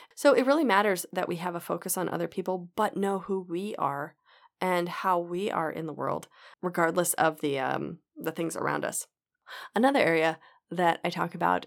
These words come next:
is, um, being fully ourselves in a real-time setting. And real-time here being like, uh, where, like, I'm recording this podcast in real time, but you will not be experiencing it in real time. I will edit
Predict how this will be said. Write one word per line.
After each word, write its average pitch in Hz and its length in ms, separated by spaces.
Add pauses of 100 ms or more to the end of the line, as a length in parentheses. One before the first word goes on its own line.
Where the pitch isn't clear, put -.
is, 170 500
um, 156 480 (180)
being 294 340 (180)
fully 202 380
ourselves 175 520 (100)
in 170 420
a 165 80
real-time 165 840
setting. 165 520 (320)
And 180 220
real-time 202 460
here 175 240
being 170 180
like, 160 240
uh, 165 260
where, 160 360
like, 160 180 (220)
I'm 196 180
recording 196 320
this - 140
podcast 196 500
in 180 80
real 165 140
time, 170 200
but - 120
you 196 120
will 185 120
not 156 180
be - 120
experiencing 170 680
it 202 180 (280)
in 190 120
real 185 160
time. 185 300
I 170 100
will 160 240
edit 170 340